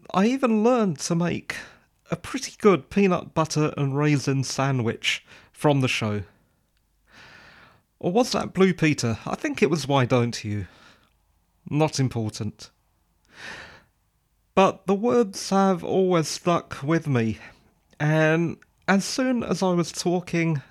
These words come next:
about writing, making the odd game, and fiddling with computers, I realised that some of the old punk rock D I Y culture must have permeated my brain and this podcast. Although,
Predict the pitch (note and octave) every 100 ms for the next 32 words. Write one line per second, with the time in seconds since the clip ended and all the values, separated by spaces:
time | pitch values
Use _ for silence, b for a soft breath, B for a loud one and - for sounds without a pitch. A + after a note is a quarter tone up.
0 | - C#3 C#3+ - B2+ D#3 E3 E3 - D#3+
1 | E3 D3+ _ b b b b b b b
2 | C3+ D3+ E3 E3 D#3+ D#3 C3+ - C#3+ C3+
3 | - - E3 E3+ E3+ E3+ - C3+ C#3+ D3
4 | C#3+ F3+ D#3+ D#3+ D3+ C#3+ - - C3+ -
5 | G#3 F#3+ B2+ B2+ - B B B B F3
6 | G3 B3 A#3+ A#3 F#3 D#3+ D3+ - D3+ D3
7 | - - F#3 E3+ D#3 D3+ D3 C#3+ - -
8 | D#3 D3+ - C#3+ - - - D3 C3+ C3
9 | B2 B2 B2 - B2+ B2+ - B2 - B
10 | B D3 D#3+ - - C3 B2+ - D#3 D#3
11 | C3 B2+ A#2+ A#2+ A2 A2+ A2 - D#3+ C3+
12 | A#2+ B2+ - F3+ E3 D3 C#3+ - - E3
13 | - - A2 A2 - - - _ _ B
14 | B B B - E3 D#3 D#3 D#3